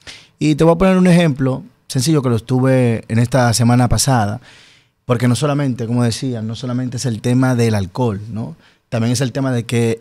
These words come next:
mi vehículo no tiene la rueda que debe, que debería tener, ¿no? Están desgastadas. Yo tuve un caso la semana pasada de un joven de treinta años de edad que iba para su trabajo, iba en su camioneta de su trabajo, y tuvo un problema con el neumático.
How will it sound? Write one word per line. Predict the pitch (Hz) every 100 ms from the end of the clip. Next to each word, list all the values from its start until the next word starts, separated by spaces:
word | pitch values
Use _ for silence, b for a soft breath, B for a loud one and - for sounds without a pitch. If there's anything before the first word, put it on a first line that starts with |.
| -
mi | 113
vehículo | 107 110 120 131
no | 120 117
tiene | 120 120
la | 107
rueda | 110 117 120
que | 107
debe, | 104 104 98 -
que | 104
debería | 101 101 107
tener, | 110 120 117 92
¿no? | 95 123 196 b b b
Están | - 107
desgastadas. | 110 95 98 - 113 101 98
Yo | 113
tuve | 143 147
un | 143 131
caso | 151 139 - 120
la | 123
semana | 117 104 110
pasada | 110 - 120 104
de | 104
un | 107
joven | 113 107 107
de | 104 98 B B B -
treinta | 117 120 120
años | 120 113
de |
edad | 117 123 113 -
que | 107
iba | 104
para | 110
su | 101
trabajo, | 104 110 120 110 117 b b _
iba | 110
en | 107
su | 110
camioneta | 117 107 120 113 120 147
de | 127 98
su | 104
trabajo, | 101 120 110 123 - _ _ _ _ _ _ _ _ _ _
y | 117
tuvo | 127 127
un |
problema | 131 135 147
con | 131 123 117
el | 110 107 107
neumático. | 107 131 185 113 101